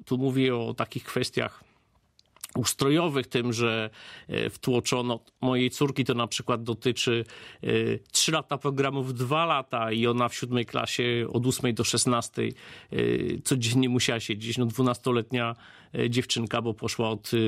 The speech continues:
e, sześciu lat. E, także szkoła wymaga, e, naprawy.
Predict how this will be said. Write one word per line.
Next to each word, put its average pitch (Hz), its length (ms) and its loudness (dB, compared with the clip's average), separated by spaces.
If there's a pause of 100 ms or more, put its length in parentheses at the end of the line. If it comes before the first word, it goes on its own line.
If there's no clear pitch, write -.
(160)
e, 101 40 -2
sześciu - 400 0
lat. 107 340 0 (300)
E, 123 220 0
także 123 280 -2
szkoła 143 380 0
wymaga, 113 640 -2 (340)
e, 113 240 2
naprawy. 113 760 0